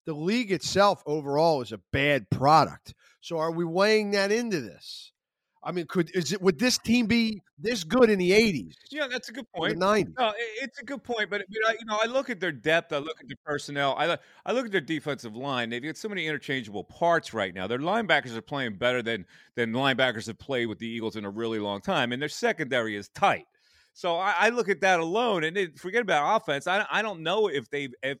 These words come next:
Speaker 2: ever had a diversity of weapon. Goddard's not even playing right now. So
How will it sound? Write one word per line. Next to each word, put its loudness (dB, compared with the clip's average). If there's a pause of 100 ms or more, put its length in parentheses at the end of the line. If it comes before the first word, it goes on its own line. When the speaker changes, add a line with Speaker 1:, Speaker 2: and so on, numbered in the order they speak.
(100)
Speaker 2:
ever 2
had 4
a -2
diversity -4
of -6
weapon. -4
Goddard's 4
not 0
even -4
playing -6
right -4
now. -6
So -2